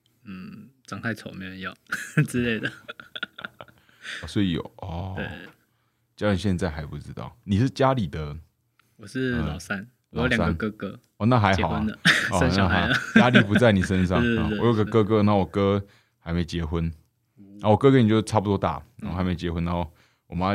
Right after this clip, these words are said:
Speaker 2: 然后我妈的姐姐就已经，就是，已经都抱，抱孙了，<laughs> 然后一直催我们，<laughs> 一直催，一直催。哦，压力啊，对吧？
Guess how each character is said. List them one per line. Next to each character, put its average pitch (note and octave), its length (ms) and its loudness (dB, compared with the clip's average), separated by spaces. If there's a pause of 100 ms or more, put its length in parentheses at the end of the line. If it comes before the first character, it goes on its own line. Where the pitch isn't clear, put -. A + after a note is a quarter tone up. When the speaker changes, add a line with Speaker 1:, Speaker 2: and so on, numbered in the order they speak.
(160)
Speaker 2:
然 G2 140 -2
后 - 280 -2
我 F2+ 80 -4
妈 F#2+ 200 2
的 G2 60 2
姐 D#2+ 220 -6
姐 C#2 160 -12
就 F2+ 120 -4
已 E2 60 -4
经， D#2+ 300 -6
就 F2 100 -10
是， E2+ 220 -10
已 F2+ 80 -2
经 F2+ 180 0
都 G2 100 4
抱， E2+ 320 0 (140)
抱 F#2 180 2
孙 E2 280 -4
了， D#2 120 -12 (260)
<laughs> - 300 -20
然 F2 80 -8
后 F#2 60 0
一 F#2+ 100 -4
直 D#2+ 140 -10
催 F2+ 220 0
我 F2+ 160 2
们， - 120 -10 (220)
<laughs> - 280 -20
一 G#2 100 -4
直 F2+ 100 -2
催， - 240 -2
一 F#2+ 60 -2
直 F2+ 100 -4
催。 - 260 -10 (180)
哦， - 120 -12 (840)
压 G2+ 200 4
力 G2+ 240 0
啊， D#2+ 100 -14 (480)
对 F#2+ 120 -6
吧？ D#2 100 -8